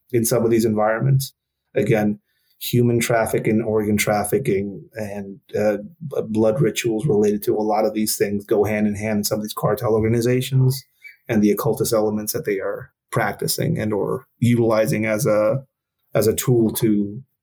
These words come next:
to gain control over the people that work with them. Again, Santa Muerte is the easiest one to point at because it looks satanic and there's a skeleton there. But deep down inside, it's only a veneration of a duality spirit that probably comes from pre-Hispanic times,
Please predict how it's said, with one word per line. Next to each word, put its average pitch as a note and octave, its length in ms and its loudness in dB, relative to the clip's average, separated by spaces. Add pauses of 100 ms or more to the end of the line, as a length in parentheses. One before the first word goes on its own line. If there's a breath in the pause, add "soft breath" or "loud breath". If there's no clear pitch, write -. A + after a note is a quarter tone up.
(160)
to C3 100 2
gain A#2 220 2
control A2 360 2
over C#3 100 2
the A#2+ 80 4
people A2+ 240 0
that - 140 -10
work A2 200 -4
with - 180 -6
them. C3 160 -8 (640)
Again, A2 480 0 (300)
Santa C3+ 360 2
Muerte B2 420 2
is A#2 440 2
the C3 200 0
easiest B2 400 4
one A2 180 0
to G2+ 80 -2
point A2+ 280 0
at C3+ 200 2
because A#2 300 0
it C#3 100 -2
looks G2+ 480 -4
satanic D3+ 600 2
and A2+ 120 2
there's A#2 160 0
a G#2+ 60 -2
skeleton A2+ 540 2
there. C#3+ 320 2 (440)
But C3+ 140 0
deep B2 180 2
down A#2 220 2
inside, G#2+ 420 2
it's G#2+ 160 -2
only A#2 280 2
a G#2 60 2
veneration G#2+ 640 0
of G2 60 -2
a G2+ 60 0
duality G#2+ 560 2
spirit A2 440 0
that - 180 -6
probably A#2+ 300 0
comes A2+ 280 -2
from A2 180 -4
pre-Hispanic A#2+ 600 -2
times, C#3 400 -6